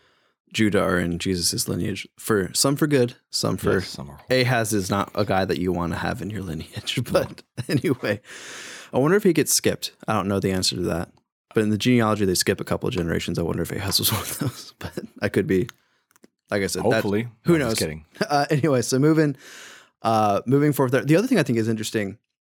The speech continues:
Speaker 1: is that he, uh, destroys the bronze serpent that
Speaker 2: Mm-hmm.
Speaker 1: Moses had made, um, which is really kind of like, I mean, it's a big deal 'cause
Speaker 2: Yeah.
Speaker 1: that's, like, that's a relic of the past. I would imagine that's why so many of the kings of Judah hadn't destroyed it, but they were saying that it had morphed from,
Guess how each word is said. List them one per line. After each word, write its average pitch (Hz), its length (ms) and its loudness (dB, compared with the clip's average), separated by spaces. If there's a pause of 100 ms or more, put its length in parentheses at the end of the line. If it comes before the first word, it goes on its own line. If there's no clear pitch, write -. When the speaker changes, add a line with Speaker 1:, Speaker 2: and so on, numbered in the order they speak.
(120)
Speaker 1:
is 123 200 4
that 107 460 2
he, 120 600 0
uh, 101 360 2 (220)
destroys 123 760 2
the - 120 -2
bronze 110 360 0
serpent 170 340 -2 (180)
that 107 80 0
Speaker 2:
Mm-hmm. 104 80 0
Speaker 1:
Moses 120 300 0
had 92 140 -4
made, 95 300 -8 (140)
um, 98 320 2
which 110 200 2
is 110 140 0
really 131 280 4
kind 110 240 -2
of 98 100 -6
like, 95 320 -2 (1040)
I - 40 -4
mean, 151 60 4
it's 196 80 4
a 240 60 2
big 160 160 2
deal 165 180 -2 (220)
'cause 123 120 2
Speaker 2:
Yeah. - 40 2
Speaker 1:
that's, 147 180 0
like, 139 160 2
that's 131 160 0
a 131 60 4
relic 120 300 4
of 123 100 0
the 120 60 -6
past. 117 300 -2
I 123 60 0
would 127 100 2
imagine 127 480 2
that's 110 220 0
why 104 180 2
so 110 220 0
many 104 240 -4
of 101 160 -6
the 101 320 -2
kings 107 260 -2
of 98 100 -8
Judah 101 220 -4
hadn't 123 300 0
destroyed 98 360 -2
it, 92 220 -6
but 123 260 0
they 113 100 4
were 107 80 4
saying 107 240 0
that 98 140 0
it 110 60 0
had 110 120 -2
morphed 120 340 4
from, 101 580 -2